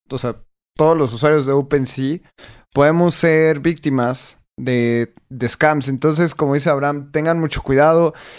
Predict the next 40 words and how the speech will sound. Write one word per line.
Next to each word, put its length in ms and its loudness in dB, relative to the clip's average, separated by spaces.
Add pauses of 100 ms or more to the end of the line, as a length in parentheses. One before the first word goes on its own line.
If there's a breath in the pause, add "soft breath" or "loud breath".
(180 loud breath)
Yo 100 2
también 320 2
tengo 540 0
demasiados 840 0
correos 340 -2
<laughs> 0 -
electrónicos. 720 -2
Y 40 4
es 100 2
bien, 420 0 (460 loud breath)
está 260 0
muy 120 0
chistoso 540 -4
como 220 2
Abraham 320 2
me 120 0
dice 220 0
así 220 -2
como, 200 -4
"Oye, 360 0
¿a 180 -4
cuál 200 2
de 80 -4
todos 340 0
tus 160 -6
correos 480 0
te 120 2
mando 520 0 (140)
este 300 -4
correo?". 420 -8 (560 loud breath)
Porque 480 4
<laughs> 0 -
realmente 560 2
sí 120 -2
tengo 300 0
como 240 0
diez. 380 0 (540 loud breath)
Pero 160 2
también 260 2
es, 160 0